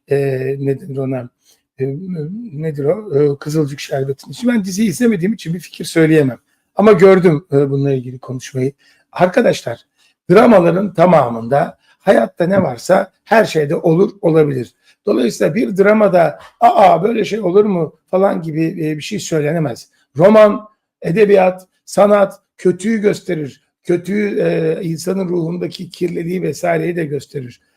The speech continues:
Dolayısıyla dramalar da böyledir. Yetişkinlerin izlediği bir saatte, yüzlerce kanalın olduğu bir memlekette Ebu Bekir Şahin'in mi karar vereceği bir meseledir bu Allah aşkına? Ebu Bekir Şahin'in karar verip Ebu Bekir Şahin'in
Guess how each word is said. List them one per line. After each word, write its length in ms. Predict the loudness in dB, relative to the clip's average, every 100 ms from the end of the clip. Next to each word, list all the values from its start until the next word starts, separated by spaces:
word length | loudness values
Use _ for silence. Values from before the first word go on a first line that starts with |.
| _
Dolayısıyla 520 | -4 -2 -4 -4 -6 -2
dramalar 460 | -2 -2 -4 -4
da 140 | -6 -4
böyledir. 360 | -4 -6 -8
Yetişkinlerin 720 | -8 -8 -8 -8 -6 -4 -2
izlediği 480 | -2 -4 -6 -4 -2
bir 100 | -2
saatte, 640 | -2 -2 -2 -2 -2 -2 -4 _ _ _
yüzlerce 680 | -6 -2 -2 4 4 6 2
kanalın 360 | 0 0 0 0
olduğu 340 | -4 -4 -4
bir 100 | -4
memlekette 800 | -6 -8 -10 -8 -10 -4 -2 -4 _ _ _ 2
Ebu 220 | 2 2
Bekir 260 | -4 -4
Şahin'in 640 | -4 0 2 2 0 -2 0
mi 180 | 0 0
karar 340 | 0 2 2
vereceği 460 | -2 -6 -4 -4 -2
bir 140 | -6
meseledir 580 | -6 -6 -4 -6 -6 -4
bu 100 | -4
Allah 200 | -4 -6
aşkına? 380 | -10 -14 -20 -20 _ _ _
Ebu 200 | 0 2
Bekir 260 | 0 -2 -6
Şahin'in 600 | -2 0 2 0 -2 -6 _
karar 380 | -6 0 2 2
verip 380 | 0 -2 -4 -10
Ebu 200 | -10 -8
Bekir 240 | -10 -12
Şahin'in 600 | -10 -4 -2 -2 -2 -6